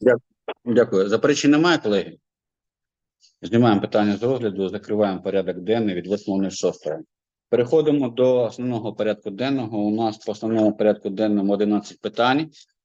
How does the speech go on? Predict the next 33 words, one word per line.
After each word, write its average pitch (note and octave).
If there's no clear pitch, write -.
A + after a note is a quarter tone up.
А, G#2
в G2+
мене A#2+
є C3+
пропозиція B2
щодо A#2+
зміни G#2+
логіки G#2+
розгляду G2+
питань. C3+
Я A2+
пропоную A#2
першим A2
розглянути G#2
питання A2
три, C#3+
потім A#2+
розглянути G#2
питання G2+
один, F#2+
два. F2
Щоб -
спочатку G#2+
ми G#2+
вирішили G2+
питання G#2
щодо G#2
розширення C#3
діяльності, A#2+
потім G#2+
про G2+
щодо F#2+
зупинення. D#2+